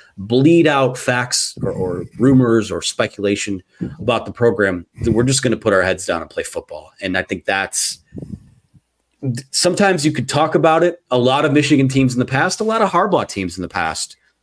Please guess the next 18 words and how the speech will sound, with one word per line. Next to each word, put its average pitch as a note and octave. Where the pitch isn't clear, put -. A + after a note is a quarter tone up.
have A#2+
talked A2
about E2+
it. E2
Very C#3
few C3+
have G#2+
been G#2+
about E2
it, D#2
but G#2+
only D#3
this A#2+
one F#2
has G#2
ever G#2
truly G#2+
been, E2+